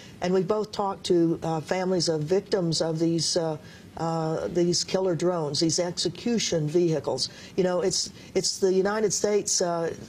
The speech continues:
uh, civilian authorities in the National Security Council that now are targeting, uh, specific individuals with these. They're,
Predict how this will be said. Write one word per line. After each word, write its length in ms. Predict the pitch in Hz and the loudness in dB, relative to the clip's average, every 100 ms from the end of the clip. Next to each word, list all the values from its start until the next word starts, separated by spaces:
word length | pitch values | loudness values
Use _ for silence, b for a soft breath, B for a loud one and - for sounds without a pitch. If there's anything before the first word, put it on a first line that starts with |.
| - | -4
uh, 120 | 180 | -2
civilian 840 | - - - 170 214 226 220 202 | 0 0 0 2 4 4 4 2
authorities 720 | 185 165 - 226 214 202 185 175 | 0 -2 0 2 4 4 2 2
in 80 | 170 | 2
the 80 | |
National 340 | 175 185 180 175 | 2 0 0 0
Security 400 | - 165 240 220 | 0 0 0 0
Council 380 | 180 165 160 170 | -2 -2 -2 0
that 140 | 165 | 0
now 240 | 180 185 175 | 0 0 -2
are 80 | |
targeting, 640 | 165 190 214 220 175 165 160 B B B B | -2 -2 -2 0 0 0 -2 B B B B
uh, 360 | 170 170 170 - | -4 -2 -2 -2
specific 640 | - 185 - 240 226 - | 0 0 2 0 0 0
individuals 840 | 185 175 175 226 190 160 151 - | 2 2 2 2 0 0 0 0
with 140 | 165 170 | 0 2
these. 200 | 156 143 | 0 2
They're, 260 | 180 175 | 2 2